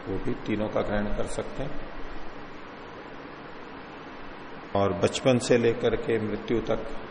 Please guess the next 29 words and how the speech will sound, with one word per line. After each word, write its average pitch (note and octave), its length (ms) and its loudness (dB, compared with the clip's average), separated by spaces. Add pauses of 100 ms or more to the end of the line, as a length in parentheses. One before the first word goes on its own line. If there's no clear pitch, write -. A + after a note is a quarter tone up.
(100)
जन्म A#2 240 4
से A#2 200 2
लेकर G#2+ 260 4
मृत्यु G#2 360 0
तक A2 200 -2
सभी A2+ 380 2
क्रियाएं G2+ 400 0 (1600)
इसके - 240 0
अंतर्गत G2+ 440 6
आ G#2 140 6
सकती - 380 -2
हैं। C3 220 0 (580)
अथवा D3+ 320 10
जो C#3 220 10
व्यक्ति C3 360 8
जब A2+ 220 10
से - 220 10
प्रारंभ A#2 480 10
करता - 420 6
है B2 100 2
ईश्वर - 240 2
प्रणिधान G2+ 480 0
को, A#2 160 0
तब - 340 6
से - 260 2
जो A#2+ 120 2
क्रियाएं A2 480 2
हैं, G#2 340 -2
वो G#2 180 8